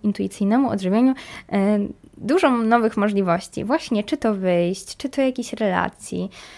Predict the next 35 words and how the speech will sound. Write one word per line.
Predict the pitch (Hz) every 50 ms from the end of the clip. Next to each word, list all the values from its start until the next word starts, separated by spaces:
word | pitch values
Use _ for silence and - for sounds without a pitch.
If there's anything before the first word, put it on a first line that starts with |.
| - - - -
Jak | - - 302 320 -
się | - - 339
nie | 330 330
planuje | - 311 311 302 311 311 320 311
swojego | - - 285 254 247 254
życia | 269 277 - 294 277
pod | - - 269 247
jedzenie, | 247 240 214 220 247 254 233 202 190 196 226 254 -
i | - 220 220 214
to | - 247 226
jest | 220 202 208
właśnie, | 202 202 196 - 196 175 175
o, | -
teraz | - - - - - -
to | - -
przeczytam. | - - - - - - - - 247 - - - - - - - -
"Jedzenie | 196 190 180 269 320 370 392
jest | 339 285 - -
częścią | - 285 262 247 - - - 190 190
życia, | 175 175 - - 311 370 415 -
a | -
nie | 262 247 226 233
życie | 220 254 254 - 254
częścią | - - 226 220 - - 214
jedzenia. | 214 208 196 - - 170 170 175 190 - - - - -
I | 240 226
to | - 247 233 233 233 233 233 233 233 226 -
jedzenie | - 226 240 233 247 311 330 311 269
ma | 254 226
być | 214 214 202
dostosowane | 214 220 - - - 226 - - 202 220 214 202 202 196
pod | 196 - 190 - - - -
twój | - - - 202 202
tryb | - - 220 214 233
życia, | 247 269 262 - 359